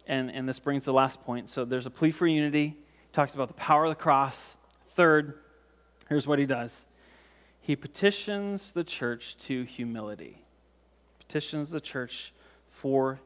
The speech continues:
humility. Verse twenty-six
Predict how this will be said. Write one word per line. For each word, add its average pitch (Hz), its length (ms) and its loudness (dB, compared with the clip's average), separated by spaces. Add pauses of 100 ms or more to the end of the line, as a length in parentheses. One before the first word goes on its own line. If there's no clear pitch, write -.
humility. 117 720 -6 (2250)
Verse 147 160 2
twenty-six 147 640 -2